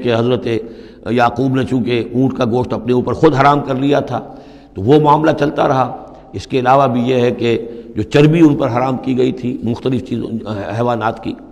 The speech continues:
وعلی الذین ھادوا حَرَّمْنَا مَا قَصَصْنَا علیک مِنْ قَبْلُ وَمَا ظلمناہم، اور ہم نے ان پر کوئی ظلم نہیں کیا، اور،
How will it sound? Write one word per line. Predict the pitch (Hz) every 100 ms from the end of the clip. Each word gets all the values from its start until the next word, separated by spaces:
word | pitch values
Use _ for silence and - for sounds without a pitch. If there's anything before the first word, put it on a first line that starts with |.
| - - - - - _
وعلی | 113 131 160
الذین | 165 160 180
ھادوا | 170 143 175 214 180
حَرَّمْنَا | 202 208 190 175
مَا | 151 143
قَصَصْنَا | - 160 127 127
علیک | 120 131
مِنْ | 120 113 -
قَبْلُ | 127 120
وَمَا | 120 139 117
ظلمناہم، | 117 107 120 139 123 85 - - - - -
اور | 117
ہم | 131 156
نے | 156
ان | 143 135
پر | 139 127
کوئی | 120 107
ظلم | 127
نہیں | 117 135
کیا، | - 110 107 120 -
اور، | 135